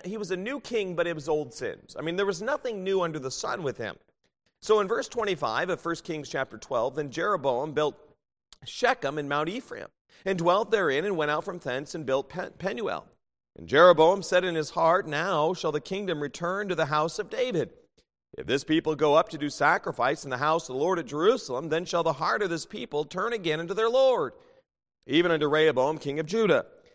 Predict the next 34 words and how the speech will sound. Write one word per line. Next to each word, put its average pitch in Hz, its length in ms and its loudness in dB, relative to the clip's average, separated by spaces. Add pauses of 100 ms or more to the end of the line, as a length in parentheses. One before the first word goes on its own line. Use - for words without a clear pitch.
(300)
And - 80 -6
they 160 120 6
shall 196 200 0
kill 247 360 8
me, 151 280 -2
and 165 80 -6
go 175 180 6
again 165 260 0
to 165 60 0
Rehoboam 147 520 2
king 131 180 -10
of 147 80 -6
Judah.' 175 380 -2 (420)
Whereupon 156 640 4
the 175 80 -4
king 170 320 -6
took 156 240 -4
counsel, 180 460 -2
and 151 100 -4
made 147 180 -2
two 185 160 -6
calves 156 400 0
of 120 140 -8
gold, 156 340 0
and 131 140 -6
said - 220 -8
unto 175 140 -6
them, 117 300 -4
'It 214 160 6
is 233 280 6
too - 180 -10
much 233 300 -2
for 127 120 -8
you 120 360 -2